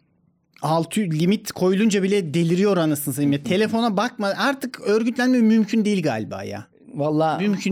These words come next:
Speaker 1: değil.
Speaker 2: maalesef öyle
Speaker 1: Sadece
Speaker 2: gözüküyor.
Speaker 1: ekrana bakabiliyoruz. Biz öz-, sorry.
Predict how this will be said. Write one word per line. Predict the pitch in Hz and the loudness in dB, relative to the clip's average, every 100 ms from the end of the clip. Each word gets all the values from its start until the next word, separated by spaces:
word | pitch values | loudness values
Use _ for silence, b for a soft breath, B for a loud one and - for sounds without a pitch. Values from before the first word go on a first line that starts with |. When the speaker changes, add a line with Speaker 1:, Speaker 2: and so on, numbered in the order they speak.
| 202 | 2
Speaker 1:
değil. | 165 | 2
Speaker 2:
maalesef | 160 165 156 208 | 2 0 -2 -2
öyle | 170 | 0
Speaker 1:
Sadece | 214 214 127 147 | 0 0 -2 -2
Speaker 2:
gözüküyor. | 180 | -2
Speaker 1:
ekrana | - 175 175 | -2 0 0
bakabiliyoruz. | 143 135 123 117 113 | -2 -2 -4 -4 -4
Biz | 120 | -4
öz-, | 143 156 143 139 | -2 -2 -2 -4
sorry. | - 160 127 | 0 0 0